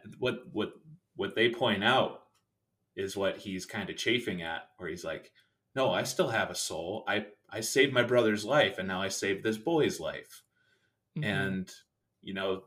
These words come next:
Speaker 1: for anyone to come in here and tell me I don't have a soul, I'm just doing what I need to do to survive. How can you say
Speaker 2: Mm.
Speaker 1: that what I'm doing is, it's basically that logic again. Um,
Speaker 2: Mm-hmm.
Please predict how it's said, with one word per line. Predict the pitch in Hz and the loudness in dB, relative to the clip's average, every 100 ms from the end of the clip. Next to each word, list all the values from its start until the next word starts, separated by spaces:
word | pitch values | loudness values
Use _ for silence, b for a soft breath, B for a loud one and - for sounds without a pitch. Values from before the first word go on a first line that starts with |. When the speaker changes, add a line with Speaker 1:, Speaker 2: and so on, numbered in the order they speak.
| _ | _
Speaker 1:
for | - - 110 | -6 2 2
anyone | 117 117 110 | 2 2 2
to | 104 | 0
come | - 107 104 | -2 -2 -2
in | |
here | 101 104 | -2 -2
and | 92 | -2
tell | 92 98 | -4 -6
me | 92 87 | -4 -2
I | 95 | 0
don't | 95 95 | -2 -4
have | 90 - | -4 -6
a | |
soul, | - - 95 87 82 | -6 -2 0 0 0
I'm | 107 | 0
just | 113 110 | 0 -2
doing | 107 98 | -2 0
what | 101 95 | 0 0
I | |
need | 92 92 | 0 -6
to | - | -8
do | 92 | -8
to | 92 90 | -8 -10
survive. | - 82 85 78 - | -10 -8 -6 -4 -6
How | - 117 117 | 0 2 2
can | 120 | 0
you | 95 | -4
say | 92 - 92 87 82 151 | -4 -2 0 -2 -4 -10
Speaker 2:
Mm. | 143 135 135 135 _ _ _ | -12 -10 -12 -14 _ _ _
Speaker 1:
that | - - | -6 -2
what | 101 | 0
I'm | 95 | 0
doing | 92 90 87 | 0 -2 -4
is, | 87 | -10
it's | - - | -12 -14
basically | - 104 104 - | -4 0 0 -2
that | 92 92 | -2 0
logic | 95 95 92 90 87 | 2 0 0 -4 -12
again. | 80 82 71 - - _ _ _ _ - | -12 -10 -10 -14 -20 _ _ _ _ -14
Um, | 101 160 156 147 | -8 -6 -6 -8
Speaker 2:
Mm-hmm. | 135 | -10